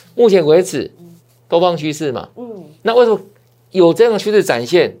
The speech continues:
Speaker 2: 嗯。
Speaker 1: 因为后面有利多在后。
Speaker 2: 哦。
Speaker 1: 就刚刚所提到的升息题材。
Speaker 2: 对。
Speaker 1: 那目前股价不到二十块嘛。
Speaker 2: 对。
Speaker 1: 那去年的获利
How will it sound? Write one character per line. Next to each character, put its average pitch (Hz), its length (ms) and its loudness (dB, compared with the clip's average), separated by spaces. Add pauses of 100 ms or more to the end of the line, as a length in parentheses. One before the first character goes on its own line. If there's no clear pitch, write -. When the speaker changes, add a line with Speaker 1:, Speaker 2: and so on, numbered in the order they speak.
Speaker 2:
嗯。 - 120 -20 (160)
Speaker 1:
因 196 140 2
为 202 100 4
后 185 280 2
面 175 140 -2
有 120 120 -2
利 143 180 -8
多 139 180 0
在 127 240 -8
后。 113 320 -12
Speaker 2:
哦。 196 600 -12
Speaker 1:
就 190 80 2
刚 185 80 4
刚 185 100 -2
所 143 120 -2
提 147 140 -8
到 151 140 2
的 113 200 -6
升 208 340 2
息 143 200 -4
题 139 220 -8
材。 98 380 -10
Speaker 2:
对。 185 420 -8
Speaker 1:
那 220 120 0
目 226 100 2
前 170 160 2
股 143 160 -4
价 175 220 0 (220)
不 147 100 -8
到 165 100 2
二 160 120 2
十 143 140 -6
块 143 220 -2
嘛。 104 120 -8
Speaker 2:
对。 190 360 -12 (180)
Speaker 1:
那 202 140 -2
去 202 160 -2
年 135 160 0
的 143 80 -4
获 165 160 2
利 139 200 0